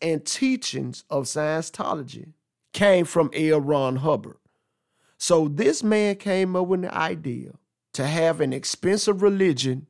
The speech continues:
to come up with expensive religion, and allowing people to learn something about this religion, they gotta pay money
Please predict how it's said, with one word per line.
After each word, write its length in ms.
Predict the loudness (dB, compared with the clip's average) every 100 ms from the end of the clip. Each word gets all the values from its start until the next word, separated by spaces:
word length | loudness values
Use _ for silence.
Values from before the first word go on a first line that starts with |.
| -12
to 140 | -8
come 280 | -2 0 2
up 100 | 0
with 140 | 0 -2
expensive 500 | -4 -4 -4 -4 -4
religion, 560 | -2 -2 -4 -8 -12 _ _ _ -4
and 180 | 0
allowing 560 | 2 2 0 0 0 -2
people 360 | -4 -4 -4 -4
to 160 | 0
learn 360 | 2 2 2 0
something 260 | -2 -2 -2
about 320 | 0 -2 -2
this 180 | -8 -6
religion, 420 | -6 -4 -4 -6
they 120 | -4
gotta 220 | -4 -6
pay 240 | -6 -6 -4
money 380 | -2 -2 -4